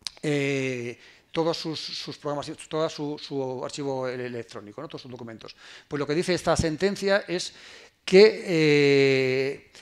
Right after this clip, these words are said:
la utilización del procedimiento negociado sin publicidad es una excepción que tiene que estar expresamente motivada y justificada,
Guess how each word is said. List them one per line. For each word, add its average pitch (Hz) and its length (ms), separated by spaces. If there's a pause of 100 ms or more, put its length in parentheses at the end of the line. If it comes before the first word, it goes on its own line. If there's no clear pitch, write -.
(260)
la 147 260
utilización 139 400
del 185 80
procedimiento 156 500
negociado 160 380
sin 151 160
publicidad 156 460
es - 180
una 165 160
excepción 190 480
que 156 140
tiene 156 160
que 143 80
estar - 180
expresamente 156 480
motivada 151 340
y 135 60
justificada, 175 640